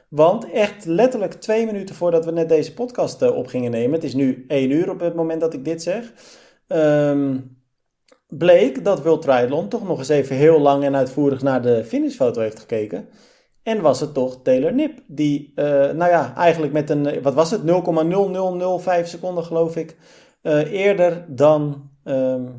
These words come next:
Groot-Brittannië over de finish kwam. En dat betekent dus dat Amerika toch het zilver heeft gekregen. Ja, dit is,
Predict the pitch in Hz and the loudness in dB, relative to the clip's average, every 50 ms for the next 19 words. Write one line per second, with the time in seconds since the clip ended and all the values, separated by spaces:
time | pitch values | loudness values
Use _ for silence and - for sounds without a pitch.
0 | - - _ _ _ _ - 151 156 135 135 131 135 143 123 120 123 120 120 123 | -20 -20 _ _ _ _ 0 2 2 2 0 0 0 0 0 2 2 0 0 0
1 | - 139 127 123 123 120 - - 131 120 - - - 120 139 208 - - - - | 0 0 0 0 -2 -4 -4 -4 -4 -4 -4 -4 -4 -4 -4 -4 -8 -14 -20 -20
2 | _ _ _ 170 170 190 - - - 135 120 120 - 131 127 131 143 147 151 - | _ _ _ -4 -4 -4 -4 0 2 2 2 2 2 -4 -6 -6 -6 -6 -8 -6
3 | 180 185 208 240 262 - - - 127 120 - 127 - 120 117 - 127 123 117 113 | -4 -2 0 0 0 0 0 0 -2 0 0 -2 -4 -4 -6 -4 -2 -2 -2 0
4 | - 123 117 113 - - 120 117 - 117 110 107 101 - 139 196 - - _ _ | 0 0 -2 -2 -4 -8 -14 -8 -4 -4 -4 -4 -4 -6 -8 -10 -10 -14 _ _
5 | - - - _ _ _ _ _ _ _ _ _ 233 240 - - 107 233 170 - | -20 -20 -20 _ _ _ _ _ _ _ _ _ -16 -14 -12 -12 -10 -10 -10 -6
6 | 160 156 147 151 156 151 - | -4 -4 -2 -2 -2 -4 -4